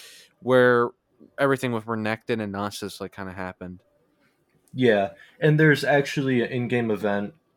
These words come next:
Speaker 2: uh, for the duel. If Nasus wins, he gets A O E damage on his Q,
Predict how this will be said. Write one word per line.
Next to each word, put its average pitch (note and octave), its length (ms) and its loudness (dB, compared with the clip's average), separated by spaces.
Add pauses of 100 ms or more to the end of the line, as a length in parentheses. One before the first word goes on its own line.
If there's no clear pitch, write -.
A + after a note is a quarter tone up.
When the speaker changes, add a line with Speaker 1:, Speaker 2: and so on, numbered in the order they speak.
(140)
Speaker 2:
uh, G#2 260 2
for A2 400 0
the A#2 100 -4
duel. C3+ 420 0 (380)
If - 160 0
Nasus A#2 540 -2
wins, C3+ 420 -4 (260)
he - 180 -8
gets A#2 240 -4
A A#2+ 140 -2
O G#2+ 160 2
E A2 180 -2
damage A#2 400 -4
on A2 100 -2
his A2 160 -8
Q, B2 400 -4